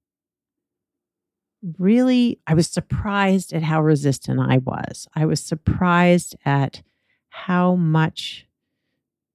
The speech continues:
pushback my system was like, "This isn't, I don't know if I want to do this. This doesn't feel comfortable,"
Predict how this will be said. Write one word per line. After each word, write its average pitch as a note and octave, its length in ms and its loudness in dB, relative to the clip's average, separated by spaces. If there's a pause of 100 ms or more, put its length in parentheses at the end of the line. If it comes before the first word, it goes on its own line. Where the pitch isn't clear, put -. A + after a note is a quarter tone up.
(160)
pushback - 520 0 (120)
my C#3+ 140 0
system D3+ 420 -4
was C#3 140 -4
like, A#2+ 280 0
"This - 240 -4
isn't, C#3 360 -4 (1300)
I C#3 80 -8
don't C3 120 -8
know A2 120 -6
if - 140 -12
I B2+ 80 -2
want B2 240 -6
to B2 80 -6
do C4+ 320 2
this. B3 560 2
This - 340 -10 (360)
doesn't D3 540 -10
feel D3 680 -4
comfortable," B3 960 2